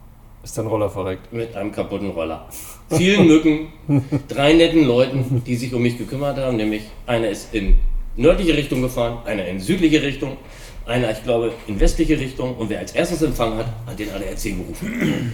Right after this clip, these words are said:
Speaker 1: Na,
Speaker 2: So,
Speaker 1: super.
Speaker 2: in so einem Gebiet waren wir. Ich bin dann wieder zurückgefahren, bin zwei Tage in Newcastle geblieben, habe gewartet, dass die Teile angekommen sind,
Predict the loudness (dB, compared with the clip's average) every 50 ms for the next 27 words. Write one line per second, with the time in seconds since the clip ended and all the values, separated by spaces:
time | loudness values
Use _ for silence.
0 | -8 -8 -6 -2 2 4 4 4 4 4 2 0 2 0 0 0 2 4 4 6
1 | 4 4 0 -2 -2 0 0 0 2 2 0 -2 -2 -2 0 2 4 4 4 2
2 | 2 0 0 0 0 -2 -4 -4 -4 -4 -4 -4 -2 0 0 2 0 0 -2 -4
3 | -6 -6 -6 -4 -2 -2 -2 0 0 0 0 0 0 0 -2 -2 -2 -2 -2 -2
4 | -2 -2 -4 -4 -4 -6 -6 -6 -6 -6 -8 -8 -8 -8 -6 -6 -4 -4 -4 -2
5 | -4 -4 -4 -6 -8 -10 -10 -10 -12 -10 -6 -4 -4 -2 -2 -2 -2 -2 -2 -4
6 | -4 -4 -4 -4 -4 -4 -4 -6 -8 -10